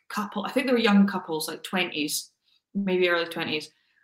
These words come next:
And she, the guest messaged me when they had left and they said, "Listen, w-, my, my, somebody accidentally broke the shower panel." And, um, obviously it's been completely refurbed and it's, like,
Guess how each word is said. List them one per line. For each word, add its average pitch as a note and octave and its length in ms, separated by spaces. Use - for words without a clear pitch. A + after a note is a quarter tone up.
And G3 300
she, G3 760
the F#3+ 80
guest G3+ 360
messaged F#3+ 300
me F3+ 120
when E3+ 340
they E3+ 120
had E3 160
left E3+ 320
and E3 80
they D#3+ 60
said, E3 200
"Listen, E3 360
w-, - 180
my, - 180
my, F#3 340
somebody A#3 320
accidentally F#3+ 1040
broke F#3+ 320
the - 60
shower B3+ 320
panel." E3+ 420
And, F3+ 400
um, F3 360
obviously G#3+ 300
it's F#3+ 80
been F#3 180
completely F#3 420
refurbed E3+ 500
and E3 100
it's, - 140
like, D3+ 180